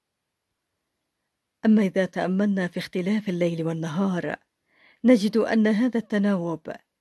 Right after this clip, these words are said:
ليس مجرد ظاهرة طبيعية، بل هو نعمة كبرى، فالنهار يمنحنا النشاط والعمل،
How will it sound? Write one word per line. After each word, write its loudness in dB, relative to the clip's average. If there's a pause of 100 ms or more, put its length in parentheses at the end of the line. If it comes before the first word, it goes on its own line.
(300)
ليس -2
مجرد 0
ظاهرة 0
طبيعية، -4 (880)
بل 4
هو 4
نعمة 0
كبرى، -6 (760)
فالنهار 4
يمنحنا 0
النشاط -4
والعمل، -4